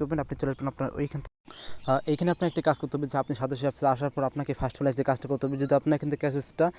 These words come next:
অ্যাক্সেস পাস-, একটা আছে অ্যাক্সেস পাসওয়ার্ড, এখানে পাসওয়ার্ডটা অ্যাড করতে হবে। এখানে কী করবেন? সে-, পার্সোনাল সেটিং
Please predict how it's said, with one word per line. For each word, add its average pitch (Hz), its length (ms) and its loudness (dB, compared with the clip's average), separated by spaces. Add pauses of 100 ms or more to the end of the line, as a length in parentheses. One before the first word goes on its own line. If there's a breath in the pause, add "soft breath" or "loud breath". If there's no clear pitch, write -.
(320 loud breath)
অ্যাক্সেস 151 260 2
পাস-, 139 200 2
একটা - 180 0
আছে 135 120 0 (100)
অ্যাক্সেস 139 240 0
পাসওয়ার্ড, 120 340 0
এখানে 131 220 -2
পাসওয়ার্ডটা 135 300 0
অ্যাড 135 120 -2
করতে 117 160 -6
হবে। 110 140 -4
এখানে 135 180 0
কী 151 120 -2
করবেন? 156 240 2
সে-, 143 260 2
পার্সোনাল 131 340 2
সেটিং 139 160 0